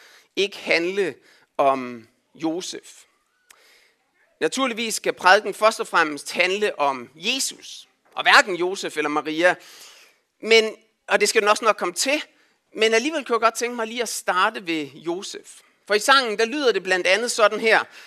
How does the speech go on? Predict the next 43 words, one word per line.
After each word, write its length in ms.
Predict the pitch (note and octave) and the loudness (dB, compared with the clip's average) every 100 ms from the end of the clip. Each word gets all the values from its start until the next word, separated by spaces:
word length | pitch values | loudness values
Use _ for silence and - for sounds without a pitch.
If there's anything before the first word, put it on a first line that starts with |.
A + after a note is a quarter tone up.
| - | -6
Nu 60 | F#3+ | 4
havde 120 | F#3 | 4
jeg 40 | |
egentlig 180 | F#3 D3 | 4 -2
tænkt, 200 | F#3+ E3+ | -2 -2
at 40 | |
jeg 80 | D3+ | -4
ville 100 | C#3+ | -6
synge 400 | - F#3 F#3 B3 | -6 -4 -4 -6
det 160 | D3+ A2 | -10 -12
på 100 | D#3+ | -6
det 100 | D#3+ | -4
her 60 | |
tidspunkt. 400 | D#3 F3 E3+ E3 | -4 -8 -12 -10
Det 60 | D3+ | -8
ved 120 | E3+ | -4
jeg 80 | D3 | -2
ikke, 120 | D#3 | -2
om 80 | D#3 | -4
det 100 | D#3+ | -4
er 40 | |
en 200 | D3+ C#3+ - _ _ _ _ _ _ _ _ | -6 -8 -18 _ _ _ _ _ _ _ _
ekstra 300 | F#3+ F3+ - | -4 -4 -4
udfordring 500 | E3+ F3+ - D#3+ D3+ | -4 -4 -4 -2 -2
at 60 | D3+ | -4
give 120 | F#3+ | -8
sig 140 | F#3 E3 | -8 -2
selv, 180 | E3 | -2
så 80 | E3+ | 0
jeg 80 | A3+ | 4
læser 300 | C4+ A3+ F3+ | 4 4 0
det 120 | E3 | 0
bare 180 | D#3 D3 | 0 0
lige. 180 | D3 D#3 | -4 -2
"Men 240 | F#3+ A3 | -2 0
hvad 280 | G3 B3+ D4 | 4 4 6
med 140 | D4+ | 2
Josef, 840 | B3+ G3 B3 D#4 - F3 C3+ - - - | -4 -4 -4 -4 -4 -4 -6 -12 -20 -4
Maria? 640 | D#3 D3+ E3 E3 F3+ C#3+ - _ _ _ _ - - - | 0 0 0 -2 -2 -2 -8 _ _ _ _ -20 -20 -6
Har 300 | C#4 C#4+ A3 | 0 2 2
du 160 | F#3+ | -2
ikke 200 | A3+ C4 | -6 -8
glemt 840 | - G3 G#3+ A3+ - - - - | -6 2 2 2 -6 -10 -10 -12